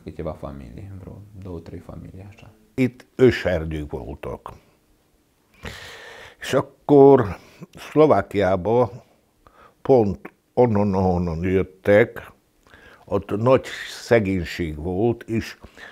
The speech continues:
Speaker 2: a szlovákoknak az a jellegzetessége, hogy fogadják a gyermekeket. És tizenkettő, tizenöt, húsz gyermek is volt egy családnak, és ott nem volt elég föld.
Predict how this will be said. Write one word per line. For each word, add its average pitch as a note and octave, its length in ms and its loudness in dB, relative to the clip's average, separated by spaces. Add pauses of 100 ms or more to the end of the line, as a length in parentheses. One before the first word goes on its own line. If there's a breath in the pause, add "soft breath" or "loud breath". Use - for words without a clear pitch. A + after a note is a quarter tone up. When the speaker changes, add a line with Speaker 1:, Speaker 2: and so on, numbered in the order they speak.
(100)
Speaker 2:
a - 120 -10
szlovákoknak A2 840 2
az A2+ 240 2
a G#2 120 4
jellegzetessége, A2 1120 2
hogy G2+ 280 -2 (420 soft breath)
fogadják G#2 580 2
a F2 60 -4
gyermekeket. E2+ 960 -2 (920 soft breath)
És B2 360 0 (220)
tizenkettő, C3 840 4
tizenöt, B2 680 4 (240)
húsz C#3 300 2
gyermek F#2+ 500 4
is E2 120 -10
volt F2 300 -8
egy D#2+ 100 -10
családnak, F2+ 920 -6 (960 soft breath)
és B2+ 380 2
ott C#3 200 2
nem E3+ 220 4
volt D3+ 320 4
elég C#3+ 260 2
föld. B2 460 4